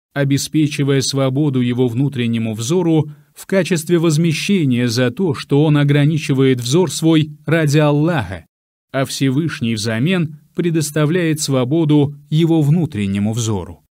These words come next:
И он открывает перед ним врата веры, знания и истинной безошибочной проницательности,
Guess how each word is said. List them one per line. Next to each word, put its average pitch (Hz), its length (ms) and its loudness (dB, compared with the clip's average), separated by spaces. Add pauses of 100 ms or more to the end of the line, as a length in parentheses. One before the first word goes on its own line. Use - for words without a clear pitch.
(400)
И 135 60 2
он 139 260 4
открывает 143 720 2
перед 131 320 4
ним 143 240 2
врата 123 400 0
веры, 110 500 -4 (100)
знания 104 840 -4
и 156 140 0
истинной 156 800 0 (120)
безошибочной 139 1000 0
проницательности, 107 1200 -6